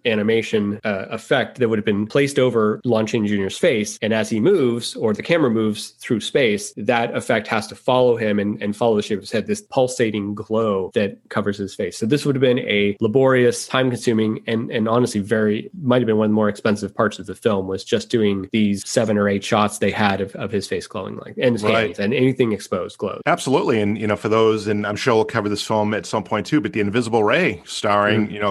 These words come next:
Speaker 2: of course, Boris Karloff and, um,
Speaker 1: Yes.
Speaker 2: Lugosi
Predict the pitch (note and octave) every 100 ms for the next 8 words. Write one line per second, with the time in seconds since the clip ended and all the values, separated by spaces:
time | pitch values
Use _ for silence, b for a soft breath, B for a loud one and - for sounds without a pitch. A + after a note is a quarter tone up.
0 | F#2+ - G#2+ G#2 - G#2+ G2+ - G2+ G#2
1 | G2+ G2 - - G#2+ G#2 G#2 G2 G#2 G#2+
2 | G#2+ A#2+ D3 C3+ G2